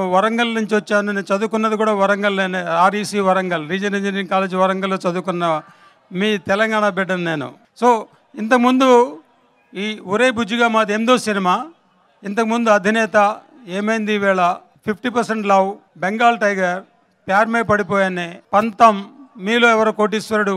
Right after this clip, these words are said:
ఈ సినిమాలు చేసిన తర్వాత ఫుల్ ఎంటర్‌టైనర్‌గా ఒరే బుజ్జిగా వస్తుంది. ఈ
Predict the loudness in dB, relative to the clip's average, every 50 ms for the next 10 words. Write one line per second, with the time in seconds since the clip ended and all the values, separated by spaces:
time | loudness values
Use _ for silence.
0 | -4 -6 -6 -8 -6 -6 -6 -2 0 0 0 0 0 -4 -4 -4 -4 -4 -2 0
1 | 2 2 2 2 0 0 0 0 0 0 -2 -6 _ _ _ _ _ _ _ _
2 | _ _ -6 -2 -2 0 0 0 0 0 -2 -4 -2 -2 -2 0 0 0 0 0
3 | 0 0 0 0 0 -2 -4 -8 -6 -4 -2 0 0 0 -2 -4 -6 -4 -2 0
4 | 0 2 0 0 -2 -6 -8 -8 -6 -6 -6 -8 -10 -14 -20 _ _ _ _ _
5 | _ _ _ _ _ _ _ _ _ _ -8 -8